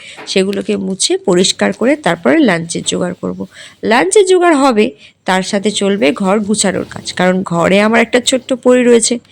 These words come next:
সে তার দুটো ডানা নিয়ে চারিদিক ঘুরে বেড়ায়, আর সাথে ডানা ঝাপটি এগুলো সব ছড়িয়ে দেয়, যেগুলো গুছাতে হয়। বৃথায় এই কাজটা করছি,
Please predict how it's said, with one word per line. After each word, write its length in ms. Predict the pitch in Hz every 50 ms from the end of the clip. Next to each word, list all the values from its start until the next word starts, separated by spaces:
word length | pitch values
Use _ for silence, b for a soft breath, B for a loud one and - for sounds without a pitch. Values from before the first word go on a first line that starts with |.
| B B B B
সে 240 | B - - 233 240
তার 420 | 233 - 240 226 208 190 196 185 185
দুটো 360 | 208 202 208 196 - 214 202
ডানা 440 | 190 180 190 185 175 185 202 233 240
নিয়ে 220 | 226 226 220 208
চারিদিক 460 | 208 - 196 185 185 208 202 233 247
ঘুরে 260 | 240 233 247 247 240
বেড়ায়, 280 | 220 226 220 208 214 233 - B B B B B
আর 120 | B 160 175 - -
সাথে 440 | - - 190 185 - - 311 440 480 359
ডানা 300 | 226 208 185 190 185 190
ঝাপটি 400 | 190 202 190 190 _ - - 381
এগুলো 300 | 392 302 226 208 214 214
সব 160 | 214 - 233 220
ছড়িয়ে 340 | - - 269 254 240 254 240
দেয়, 180 | 208 220 233 240 B B B B B B -
যেগুলো 500 | 185 190 202 196 202 226 233 285 415 440 - _ _ _ _ -
গুছাতে 380 | 208 196 - - 156 - -
হয়। 180 | 160 160 175 170 - - _ B B B B B B -
বৃথায় 320 | 240 311 302 370 415 440
এই 120 | 415 381
কাজটা 360 | 349 - 240 214 - - 214 208
করছি, 380 | - 202 196 - - - 381